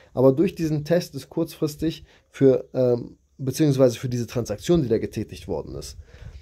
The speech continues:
für diese einzelnen Transaktionen, die da getätigt worden sind, oder mehrere Transaktionen, vielleicht war das nur ein Besch-, X R P, der jedes Mal hin und her, äh, transferiert worden ist, also,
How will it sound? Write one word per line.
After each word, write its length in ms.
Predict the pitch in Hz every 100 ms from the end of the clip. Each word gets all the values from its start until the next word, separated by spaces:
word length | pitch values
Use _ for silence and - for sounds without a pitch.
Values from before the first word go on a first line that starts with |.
| - -
für 160 | - 131
diese 280 | 180 190
einzelnen 420 | - 180 175 170 151
Transaktionen, 500 | 143 139 135 147 139
die 60 |
da 80 | 123
getätigt 460 | 113 131 147 147 131
worden 180 | 127
sind, 140 | 131 120
oder 140 | 98
mehrere 400 | 90 120 147 135
Transaktionen, 640 | 135 131 131 123 - 120 120
vielleicht 280 | - 98 -
war 80 |
das 180 | 92 101
nur 380 | 110 95 82 - -
ein 440 | 113 147 143 120
Besch-, 200 | 120 -
X 260 | - 135 -
R 100 | 123
P, 160 | 131 120
der 140 | 117
jedes 240 | 123 113
Mal 100 | 123
hin 100 | 120
und 100 | 120
her, 140 | 123 117
äh, 800 | 117 117 120 113 - - - -
transferiert 500 | - 110 117 117 110
worden 240 | 113 110
ist, 160 | 110 - - - -
also, 260 | 107 104